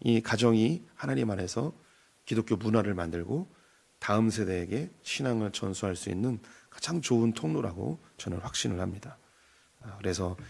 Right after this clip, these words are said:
이런 가정 내의 절기들, 이벤트들을 계속 만들어 가시는, 그래서 기독교의 문화를 만드시는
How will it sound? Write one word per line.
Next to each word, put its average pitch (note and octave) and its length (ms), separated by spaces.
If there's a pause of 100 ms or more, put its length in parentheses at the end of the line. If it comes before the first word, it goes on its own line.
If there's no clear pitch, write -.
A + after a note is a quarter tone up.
(140)
이런 A#2 120
가정 A2 360
내의 F2 240
절기들, G#2 520 (380)
이벤트들을 A2 680 (260)
계속 - 240
만들어 F#2 320
가시는, G2 420 (460)
그래서 G2 440
기독교의 G2 420
문화를 A#2 340
만드시는 F2+ 480